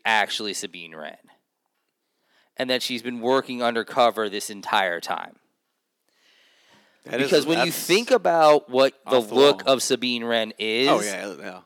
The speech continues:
Speaker 2: I s-, I see
Speaker 1: it's
Speaker 2: the
Speaker 1: a
Speaker 2: look. Trust
Speaker 1: similar
Speaker 2: me.
Speaker 1: look.
Speaker 2: It's very similar.
Speaker 1: Not to say it's a hundred percent the same thing.
Speaker 2: Ooh,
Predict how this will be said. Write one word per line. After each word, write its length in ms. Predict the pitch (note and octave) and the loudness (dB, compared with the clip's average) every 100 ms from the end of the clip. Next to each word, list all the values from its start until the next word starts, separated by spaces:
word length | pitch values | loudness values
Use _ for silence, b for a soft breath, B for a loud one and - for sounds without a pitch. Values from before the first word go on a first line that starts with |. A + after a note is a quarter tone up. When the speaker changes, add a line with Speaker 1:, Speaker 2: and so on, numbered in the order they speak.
| _ | _
Speaker 2:
I 80 | - | -16
s-, 160 | B2+ A2 | -14 -8
I 100 | B2 | -4
see 80 | D#3 | -2
Speaker 1:
it's 100 | G#3+ | 0
Speaker 2:
the 60 | |
Speaker 1:
a 40 | E3 | 2
Speaker 2:
look. 40 | |
Trust 80 | D3+ | 2
Speaker 1:
similar 420 | - G3 F#3+ F3 | 4 4 6 6
Speaker 2:
me. 60 | C#3+ | 6
Speaker 1:
look. 220 | C3+ C#3 | 6 6
Speaker 2:
It's 60 | G#2 | 6
very 160 | F#3+ F#3 | 2 -2
similar. 380 | C#3+ A2+ F#2 - _ _ _ _ _ _ | -4 -6 -10 -16 _ _ _ _ _ _
Speaker 1:
Not 180 | D3+ D#3 | 0 0
to 60 | - | 0
say 220 | E3 D#3 | -2 -2
it's 100 | C#3 | -2
a 120 | C3+ | -2
hundred 340 | - - D3 B2+ | -2 -6 -6 -8
percent 400 | A#2+ B2 A2+ G#2+ | -6 -6 -6 -8
the 80 | A2 | -8
same 240 | A#2 G2+ | -6 -6
thing. 240 | G#2+ F2+ | -8 -8
Speaker 2:
Ooh, 560 | B2 B2 A#2 G#2+ G2 | -8 -8 -8 -10 -14